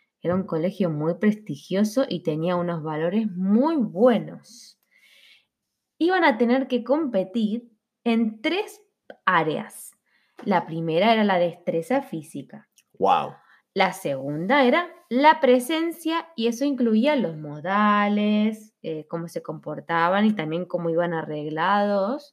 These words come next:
Speaker 2: Qué interesante.
Speaker 1: Y la última parte, que era como la parte definitiva, era el discurso final.
Speaker 2: Ajá.
Speaker 1: ¿Y sabes quién iba a elegir el representante del cole?
Speaker 2: No,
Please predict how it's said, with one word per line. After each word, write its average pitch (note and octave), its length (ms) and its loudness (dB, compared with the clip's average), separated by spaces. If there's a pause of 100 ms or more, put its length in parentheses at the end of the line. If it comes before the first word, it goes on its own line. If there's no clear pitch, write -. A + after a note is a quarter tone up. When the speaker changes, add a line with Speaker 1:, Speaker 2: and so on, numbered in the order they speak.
(120)
Speaker 2:
Qué C#3 100 -4
interesante. C#3 920 -2 (120)
Speaker 1:
Y E4+ 120 0
la A#3+ 280 2
última G#3+ 500 0
parte, B3 380 -4
que - 60 -10
era G3 200 -4
como E3 200 -12
la D#3 220 -10
parte G#3 400 -2
definitiva, F#3+ 1040 -2 (120)
era G3 360 0
el E3+ 220 -8
discurso A#3+ 880 0 (200)
final. D#3+ 560 -2 (680)
Speaker 2:
Ajá. G#2 320 -10
Speaker 1:
¿Y E3 260 2
sabes C4 180 -2 (220)
quién E4+ 300 2
iba D4+ 200 4
a - 20 4
elegir F#3+ 580 -2 (640)
el F#3+ 160 -4
representante F3+ 1120 0
del D#3+ 260 -8
cole? G#3 580 2 (200)
Speaker 2:
No, F3+ 560 4